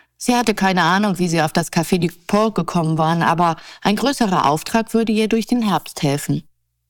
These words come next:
"Hm, ich weiß nicht. Ich habe sowas noch nie gemacht." "Es kommen an die dreihundert Leute, darunter ziemlich viel Prominenz." Yves begann sie zu kitzeln. "Prominenz? Meinst du den Bürgermeister von Bayeux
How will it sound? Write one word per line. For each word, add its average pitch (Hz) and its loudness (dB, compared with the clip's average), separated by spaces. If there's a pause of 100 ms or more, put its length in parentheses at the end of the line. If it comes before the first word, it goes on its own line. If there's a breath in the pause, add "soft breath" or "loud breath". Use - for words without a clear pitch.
(920 loud breath)
"Hm, 214 2
ich 196 -2
weiß 202 0
nicht. 160 -4 (140)
Ich 220 -2
habe 240 0
sowas 247 -2
noch 247 0
nie 254 -2
gemacht." 247 -2 (640 soft breath)
"Es - -4
kommen 208 0
an 196 2
die 220 2
dreihundert 196 0
Leute, 226 0
darunter 175 -2
ziemlich 220 -2
viel 233 0
Prominenz." 226 -2 (920)
Yves 196 0
begann 208 0
sie 214 0
zu 208 -4
kitzeln. 156 0 (200)
"Prominenz? 180 0 (440 loud breath)
Meinst 185 0
du 214 2
den 190 0
Bürgermeister 156 0
von 151 -2
Bayeux 147 0